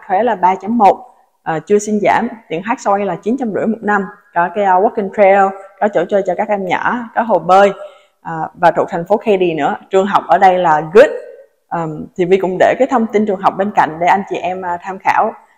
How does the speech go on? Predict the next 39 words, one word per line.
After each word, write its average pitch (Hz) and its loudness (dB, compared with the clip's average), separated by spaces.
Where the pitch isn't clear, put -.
Từ 185 6
đây 190 6
mà 190 0
mình 175 -6
đi 180 -4
ra 208 2
highway 202 2
á, - -4
thì, 170 -6
à, 160 0
cỡ - -2
tầm, 190 -6
à, 160 -6
năm 175 -2
phút. 294 4
Mình 180 -6
đi, 190 2
à, 185 2
Katy 196 0
Asian 180 -2
Town 196 2
thì 175 -8
cỡ - 4
tầm, 196 -6
à, 156 -4
mười 160 -2
hai 190 -2
đến 214 0
mười 151 0
bốn 262 0
phút 311 2
thôi. 226 0
À, 190 2
rồi 185 2
mình 170 -2
đi 190 0
chợ 147 6
Cà 170 0
Mau, 202 2